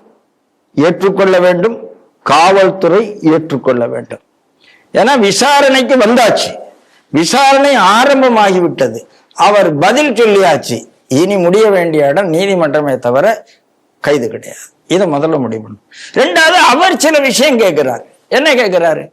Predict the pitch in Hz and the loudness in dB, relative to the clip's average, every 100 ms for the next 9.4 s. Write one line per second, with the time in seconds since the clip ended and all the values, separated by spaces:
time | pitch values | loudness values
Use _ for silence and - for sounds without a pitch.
0 | _ 202 294 294 302 330 254 277 226 196 | _ -2 0 2 0 0 0 0 0 -2
1 | 190 143 151 175 262 - - - 233 254 | -4 -4 -4 0 0 -2 -10 -4 0 2
2 | 254 247 320 262 294 302 277 226 254 311 | 2 2 0 0 -2 0 0 0 2 2
3 | 320 311 302 285 233 269 262 285 294 269 | 2 2 2 -2 0 0 2 2 2 2
4 | 277 233 254 233 214 240 226 220 196 269 | 2 2 0 0 0 0 2 0 0 -2
5 | 262 294 320 302 285 285 - 262 - 196 | 0 0 2 0 0 0 0 -2 -2 -4
6 | 165 - 123 127 - _ _ _ _ - | -4 -4 -4 -6 -8 _ _ _ _ -8
7 | 131 208 262 165 160 190 269 247 196 147 | -2 0 0 0 0 2 2 2 2 0
8 | 120 117 - - 180 196 196 190 185 196 | -4 -10 -14 -2 -2 0 -2 0 0 2
9 | 160 135 113 101 | 0 0 -2 -6